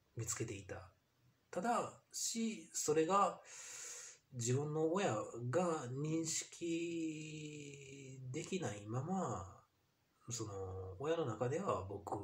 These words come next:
は、その、だからそういう、その総理大臣とか、テレビ機構の、その有名人の人と、「あんたは知り合いな-、なんじゃないんやで」っていうような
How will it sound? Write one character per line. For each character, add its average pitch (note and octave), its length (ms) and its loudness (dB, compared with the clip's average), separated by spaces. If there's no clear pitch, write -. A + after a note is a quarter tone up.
は、 F3 240 2
そ - 180 -4
の、 F#2+ 40 -6
だ A2+ 80 -2
か G2+ 60 -4
ら F#2+ 100 -2
そ A#2+ 160 0
う - 20 2
い A2+ 60 2
う、 - 0 -
そ G#2+ 160 -4
の G2+ 80 -6
総 G2 200 -6
理 G2+ 60 -6
大 D3+ 160 0
臣 G2+ 160 -6
と F#2 80 -6
か、 F#2+ 400 -2
テ G2+ 120 -6
レ A#2 80 0
ビ B2 100 -2
機 B2 80 -4
構 G2 180 -4
の、 A2+ 320 -2
そ A#2+ 160 -2
の G2 400 -4
有 A2 180 -2
名 A#2+ 160 2
人 F#2 180 -6
の F#2 80 -4
人 F#2 180 -6
と、 A#2+ 500 2
「あ G#2 240 -2
ん G2 40 -6
た A2 80 -2
は A2 100 -2
知 C#3 160 0
り D3 120 -2
合 D3+ 100 -2
い C#3 60 -4
な-、 B2 120 -4
な B2+ 200 -2
ん A#2 40 0
じ A#2+ 80 0
ゃ - 20 0
な A#2+ 120 2
い D3 100 -2
ん C#3 160 -6
や A#2 180 -2
で」 F3+ 240 0
っ - 40 -14
て G#2 80 -4
い G#2+ 80 -2
う A2 60 2
よ G#2 40 -2
う F#2+ 40 -4
な F#2 220 -8